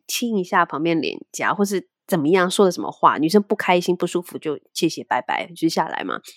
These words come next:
可是倒是没有碰到这种可能人家太臭或太怎么样下来，没有。当然很多人可能会除了喷香水或是先洗澡之外啊，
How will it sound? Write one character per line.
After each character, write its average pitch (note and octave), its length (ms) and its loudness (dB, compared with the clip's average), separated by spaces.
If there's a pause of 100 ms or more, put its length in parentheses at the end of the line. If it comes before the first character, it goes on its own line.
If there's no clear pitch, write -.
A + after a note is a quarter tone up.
(100)
可 - 100 6
是 A#3+ 240 8 (520)
倒 C#4+ 180 10
是 A#3+ 180 4
没 A#3 120 8
有 F3+ 260 8
碰 G3+ 260 4
到 F#3+ 160 2
这 F3+ 140 2
种 G#2 340 -4
可 - 140 -6
能 D3+ 380 -2 (320)
人 G3+ 180 -4
家 A#3 220 -2 (120)
太 G#3+ 440 2 (280)
臭 G3+ 520 4
或 G3 120 4
太 G#3 220 0
怎 - 160 -6
么 - 120 0
样 F3+ 280 4
下 E3 240 -4
来， - 240 -16 (320)
没 D3 160 -4
有。 C#3+ 340 -10
当 D4 160 8
然 C4 100 10
很 E3 140 8
多 G#3 160 6
人 F#3 120 6
可 F3 120 -2
能 D#3 160 2
会 G#3 120 6
除 - 140 2
了 D3+ 100 0
喷 F3 220 4
香 E3+ 240 2
水 C3 180 -4
或 F3 200 2
是 E3+ 160 2
先 E3 260 0
洗 C3+ 180 -2
澡 - 160 0
之 - 200 -2
外 D#3+ 300 6
啊， G2 200 0